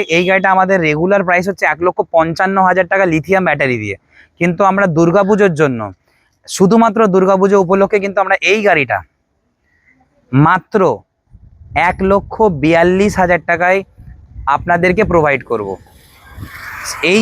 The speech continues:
গাড়িটার দাম এখন মাত্র এক লক্ষ বিয়াল্লিশ হাজার টাকায় আপনাদেরকে প্রোভাইড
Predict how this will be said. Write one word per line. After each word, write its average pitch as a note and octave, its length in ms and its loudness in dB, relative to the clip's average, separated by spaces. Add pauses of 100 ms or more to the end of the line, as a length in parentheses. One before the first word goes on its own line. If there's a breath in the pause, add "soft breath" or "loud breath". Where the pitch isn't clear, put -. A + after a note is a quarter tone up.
গাড়িটার F#3+ 420 0 (100)
দাম D3+ 300 0
এখন F#3 360 -2 (440)
মাত্র D#3+ 300 -4 (200)
এক D3+ 200 -2
লক্ষ E3+ 220 -2 (180)
বিয়াল্লিশ E3 400 0
হাজার F3 260 0
টাকায় E3+ 260 0
আপনাদেরকে E3 380 -2
প্রোভাইড D3 340 0